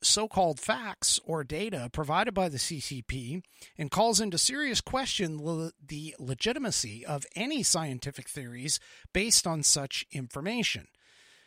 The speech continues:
She is a House Energy and, uh, Commerce Committee chairwoman. Um, yeah, so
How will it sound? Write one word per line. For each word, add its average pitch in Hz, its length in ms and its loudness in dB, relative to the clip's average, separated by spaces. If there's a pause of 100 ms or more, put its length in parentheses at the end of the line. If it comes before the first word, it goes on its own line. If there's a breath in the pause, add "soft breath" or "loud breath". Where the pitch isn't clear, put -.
She - 220 -6
is 120 160 -2
a 117 140 -4
House 147 460 2
Energy 139 480 -4
and, 127 320 -6 (380)
uh, 120 340 -4
Commerce 175 440 2
Committee 117 580 -6 (240)
chairwoman. 139 800 -2 (1800 soft breath)
Um, 147 480 2 (1700)
yeah, 110 180 -4 (300 loud breath)
so 160 480 2